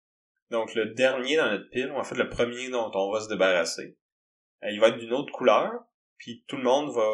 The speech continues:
va avoir un assistant de cette couleur-là. Puis là, un coup qui a été laissé, mettons que moi, je laisse cet assistant-là sur le plateau, ben,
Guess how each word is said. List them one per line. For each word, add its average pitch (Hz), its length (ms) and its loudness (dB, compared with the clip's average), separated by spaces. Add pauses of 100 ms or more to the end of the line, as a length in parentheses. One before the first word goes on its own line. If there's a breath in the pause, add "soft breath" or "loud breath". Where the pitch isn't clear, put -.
(200)
va 98 260 0
avoir 104 380 2
un 123 160 0
assistant 131 400 -4
de 120 60 -10
cette 92 200 -8
couleur-là. 92 540 0
Puis - 80 -10
là, 117 100 0
un 117 100 -4
coup 175 180 -8
qui 127 140 -2
a 113 40 2
été 113 180 0
laissé, 101 480 -2
mettons 123 220 2
que 139 100 0
moi, 123 280 4
je 123 100 4
laisse 110 540 2
cet 120 240 -2
assistant-là 101 540 0
sur 110 160 -4
le 104 80 -4
plateau, 143 320 -2
ben, 107 160 2